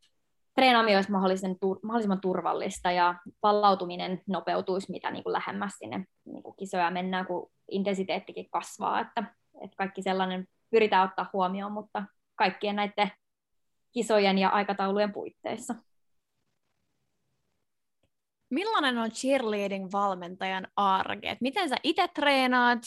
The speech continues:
Speaker 2: ja millainen viikkorutiini sulla on?
Speaker 1: No, <laughs> tää varmasti ihan vaihtelee kyllä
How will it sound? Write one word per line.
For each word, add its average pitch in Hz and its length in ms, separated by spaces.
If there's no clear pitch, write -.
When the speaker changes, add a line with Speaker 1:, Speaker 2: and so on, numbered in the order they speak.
Speaker 2:
ja 214 80
millainen 202 440
viikkorutiini 196 800
sulla - 500
on? 233 140
Speaker 1:
No, 233 160
<laughs> - 560
tää 339 200
varmasti 226 520
ihan 233 200
vaihtelee 247 540
kyllä 202 300